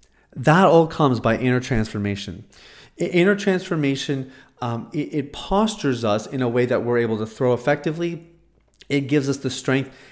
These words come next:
necessary, uh, to release the ball with the right velocity. And it's gonna give us that focus that allows us to actually direct the ball where we want it to go.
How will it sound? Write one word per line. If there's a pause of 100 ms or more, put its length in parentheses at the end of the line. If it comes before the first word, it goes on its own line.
(120)
necessary, (300)
uh,
to
release
the
ball
with
the
right
velocity. (560)
And
it's
gonna
give
us
that
focus
that
allows
us (340)
to
actually
direct
the
ball
where
we
want
it
to
go.